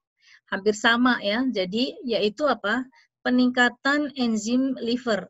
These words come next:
Jadi ada arah kemungkinan obat-obat ini meningkatkan atau bisa merusak, eh, hati atau liver. Ya, ada potensial untuk merusak hati, sehingga tentu nanti harus hati-hati menggunakannya pada pasien-pasien yang memang sudah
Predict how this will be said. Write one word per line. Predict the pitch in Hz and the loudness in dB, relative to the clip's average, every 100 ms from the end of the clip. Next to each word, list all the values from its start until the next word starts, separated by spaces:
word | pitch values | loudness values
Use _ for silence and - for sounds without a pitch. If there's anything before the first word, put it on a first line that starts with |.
| - | -10
Jadi | 196 185 269 - _ _ _ - | -8 -4 -4 -6 _ _ _ -4
ada | 208 202 254 302 302 - - - | -4 0 0 0 -4 -10 -14 -2
arah | 233 214 190 240 - | -2 0 0 -2 -2
kemungkinan | 240 233 220 233 214 240 285 269 - | -4 -2 -2 -2 -2 0 -2 -6 -8
obat-obat | 202 196 233 202 196 | -2 -2 -2 -4 -4
ini | 247 190 233 285 - - _ _ | -6 -2 -2 -2 -6 -16 _ _
meningkatkan | 214 214 214 214 196 _ 233 247 269 262 | -2 0 -2 -2 -4 _ 2 2 2 -2
atau | - 214 | -4 -6
bisa | 202 202 247 | -6 -2 0
merusak, | 247 226 208 214 - 247 - _ - | 2 0 -2 -4 0 -2 -2 _ -8
eh, | 202 208 | -4 -4
hati | 214 208 233 208 _ | -4 -4 -6 -12 _
atau | 208 202 | -6 -4
liver. | 202 208 190 165 170 _ - | -4 -4 -6 -6 -10 _ -10
Ya, | 190 226 220 | -6 -6 -6
ada | 202 | -8
potensial | 196 - 196 202 - 220 240 262 262 | -6 -4 -4 -4 -4 0 2 2 -2
untuk | 233 190 220 220 | -8 -8 -8 -6
merusak | 190 180 170 180 | -6 -6 -10 -10
hati, | 175 208 240 294 - - - - | -10 -6 -6 -6 -16 -20 -20 -12
sehingga | 214 240 262 | -4 -2 0
tentu | 240 240 | -2 2
nanti | 247 226 214 269 | 2 2 0 -2
harus | 254 226 202 202 | 0 0 -2 -4
hati-hati | 190 226 202 185 247 285 | -8 -6 -8 -4 -4 -2
menggunakannya | 254 214 208 214 220 214 247 269 | 0 0 0 -2 -2 -2 -2 -2
pada | 214 208 | -2 -4
pasien-pasien | - 220 220 214 208 233 277 | -6 -4 -4 -2 -4 -4 -4
yang | 262 247 | 0 2
memang | 240 269 294 | 2 0 -2
sudah | - 233 185 190 214 | -6 -8 -4 -2 -2